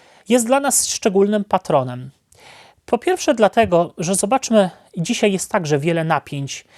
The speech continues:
między tym, czego naucza Kościół, i między władzami, które pewnie w dobrej wierze ograniczają spotkania religijne, ceremonie.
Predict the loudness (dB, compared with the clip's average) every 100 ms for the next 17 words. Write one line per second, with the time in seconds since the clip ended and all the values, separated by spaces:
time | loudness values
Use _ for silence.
0 | -20 -10 -4 0 0 -2 -2 0 0 0
1 | -4 -2 0 -2 0 -4 0 0 0 -4
2 | -4 -6 -20 -14 -2 2 2 0 4 4
3 | 4 2 2 -6 -4 2 4 2 _ _
4 | _ 0 2 2 4 2 4 0 2 2
5 | 4 2 0 _ -4 0 0 -2 0 0
6 | 2 -2 -6 -12 _ -6 -4 -2 -4 0
7 | -2 0 -2 -2 -2 -2 0 -2 -4 _
8 | 2 2 2 -2 -6 -8 -12